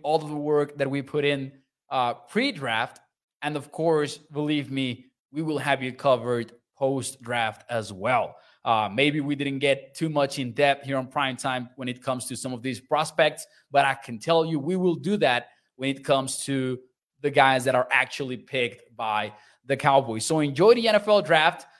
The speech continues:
Uh, let me know in the chat your final prediction for number twenty-six overall. Leave that in the comments, and I will see them, uh, throughout the night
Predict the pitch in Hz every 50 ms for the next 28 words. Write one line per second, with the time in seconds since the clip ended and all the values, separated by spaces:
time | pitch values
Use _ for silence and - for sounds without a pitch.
0 | _ _ - 131 127 127 131 151 175 175 196 185 180 180 175 170 165 - - 175
1 | 165 165 - 139 160 170 165 - 185 165 156 160 160 160 - 170 165 160 160 -
2 | 160 160 - - 165 165 160 160 160 156 147 - - 147 151 175 185 185 180 -
3 | - 180 170 170 165 - - 165 165 165 156 151 156 147 147 143 139 143 139 139
4 | 139 156 180 175 160 160 175 160 - - - 180 202 208 202 208 - - 202 185
5 | 175 165 147 135 131 131 - - _ _ _ _ _ - 135 147 143 135 135 120
6 | - - - 175 170 165 143 151 147 143 139 139 135 - _ _ - 120 127 127
7 | 127 117 - 139 147 147 143 143 143 143 139 135 139 135 135 131 127